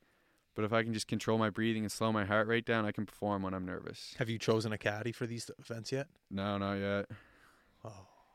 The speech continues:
Speaker 2: I wonder who you're gonna pick.
Speaker 1: <laughs>
Speaker 2: You gotta get someone that you know,
Speaker 1: Okay.
Speaker 2: knows you.
Speaker 1: Yeah,
Speaker 2: You
Speaker 1: and
Speaker 2: got
Speaker 1: s-
Speaker 2: me, <clears throat> you got me dialed in right now.
Speaker 1: Somebody that can also <laughs> take, like, a whole month off and go do it, right? Like,
Speaker 2: Yeah, it's true.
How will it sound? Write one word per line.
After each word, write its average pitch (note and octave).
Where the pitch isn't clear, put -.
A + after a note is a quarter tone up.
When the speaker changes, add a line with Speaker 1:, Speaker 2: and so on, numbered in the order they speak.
Speaker 2:
I G#2+
wonder G#2
who G2+
you're F#2+
gonna F#2+
pick. -
Speaker 1:
<laughs> -
Speaker 2:
You A2
gotta G2
get G2+
someone G#2+
that G2+
you G#2
know, G#2+
Speaker 1:
Okay. A#2+
Speaker 2:
knows B2+
you. A#2
Speaker 1:
Yeah, A2+
Speaker 2:
You -
Speaker 1:
and G#2
Speaker 2:
got A#2
Speaker 1:
s- A2+
Speaker 2:
me, G#2
<clears throat> -
you D3
got B2
me C3
dialed G#2+
in A2+
right G#2+
now. G#2+
Speaker 1:
Somebody A2+
that G#2+
can A#2+
also A2+
<laughs> -
take, C#3
like, A2+
a A#2
whole B2+
month A#2+
off B2+
and A2+
go A#2
do B2
it, G#2+
right? A#2
Like, A#2
Speaker 2:
Yeah, B2
it's -
true. A2+